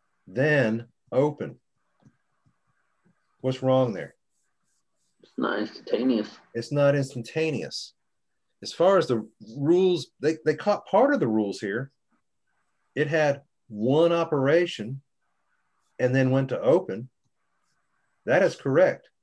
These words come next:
Speaker 1: But the first operation was not instantaneous. You want that instantaneous operation first. Yep,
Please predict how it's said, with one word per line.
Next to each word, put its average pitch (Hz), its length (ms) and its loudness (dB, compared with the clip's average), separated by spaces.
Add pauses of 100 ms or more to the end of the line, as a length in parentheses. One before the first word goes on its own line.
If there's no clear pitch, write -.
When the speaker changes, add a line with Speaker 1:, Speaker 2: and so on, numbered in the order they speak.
(280)
Speaker 1:
But 127 100 0
the 127 120 -4
first 139 360 -2
operation 117 720 -4
was 92 280 -8
not 113 480 -6
instantaneous. 113 1160 -10 (440)
You 82 160 -12
want 107 240 -10
that 107 260 -6
instantaneous 92 800 -16
operation 80 720 -12
first. - 380 -16 (2500)
Yep, - 120 -18